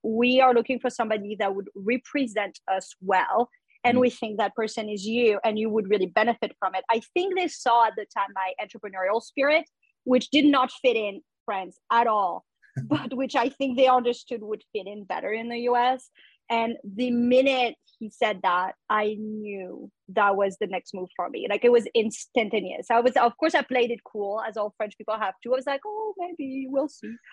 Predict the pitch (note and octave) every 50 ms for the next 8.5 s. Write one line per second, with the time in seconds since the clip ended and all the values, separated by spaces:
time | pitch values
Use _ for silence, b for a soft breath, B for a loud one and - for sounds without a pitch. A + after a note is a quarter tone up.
0 | B B F#3+ - B3+ B3 B3+ B3+ B3 B3 A#3+ A3 G3+ F#3+ F3 F#3 F#3 _ _ -
1 | _ _ - C3 A#3+ B3 C4 C4+ C#4 C#4+ D4+ D#4 D#4 D#4+ C#4+ - _ _ _ _
2 | _ C4+ B3 B3 B3 A#3+ B3 A#3+ A#3+ A3 A3 G#3+ G3+ G3 G3+ G3 G#3 G3+ G3 F3+
3 | B2+ - - - - - _ _ _ _ _ _ _ _ _ _ _ _ B2 A#2
4 | A#2 A#2 A2+ A2 G#2+ A2 - - D3+ E3 G3 F#3+ F3+ D3 E3 F3 D#3+ E3+ D#3+ -
5 | C3 A2+ A#2+ A#2 A2+ A#2+ C#3+ E3+ - F3+ E3 D#3 D3+ C#3+ C3+ C3+ - b b b
6 | b _ _ C#3+ E3+ E3+ F#3 F3 E3+ C#3+ - - F3 D#3+ C#3+ B2+ A#2+ B2+ B2 B2+
7 | C3 C#3 D3 E3 D#3+ E3+ E3 E3 D#3+ D#3 D#3+ D3+ D3 C#3+ C#3 C#3 C3+ C3+ C3+ C3+
8 | C3 C3+ C3 G#2+ G#2 G2 F2 F#2 G2